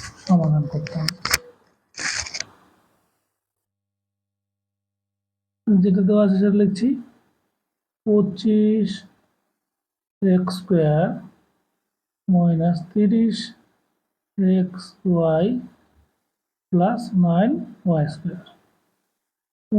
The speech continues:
এটাকে হোল স্কয়ার আকারে লিখবো। এবার পঁচিশকে যদি হোল স্কয়ার আকারে লিখতে যাই এটাকে আগে, তাহলে কি লিখতে হবে? পঁচিশটা যদি এরকম লিখি, ফাইভ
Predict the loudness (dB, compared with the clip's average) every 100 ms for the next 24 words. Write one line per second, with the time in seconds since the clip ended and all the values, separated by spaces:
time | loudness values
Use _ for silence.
0 | 2 2 2 2 2 2 0 0 2 2
1 | 4 2 2 0 0 -2 -4 -2 0 0
2 | 0 0 0 2 0 0 2 4 4 4
3 | 2 0 0 0 0 0 2 2 0 -6
4 | -18 _ _ 0 4 4 4 2 2 2
5 | 2 0 0 0 0 2 0 0 -4 -4
6 | -2 -2 -2 -2 -2 0 0 2 2 0
7 | 2 4 4 0 -2 -4 -4 -6 -14 _
8 | _ _ _ _ 0 2 4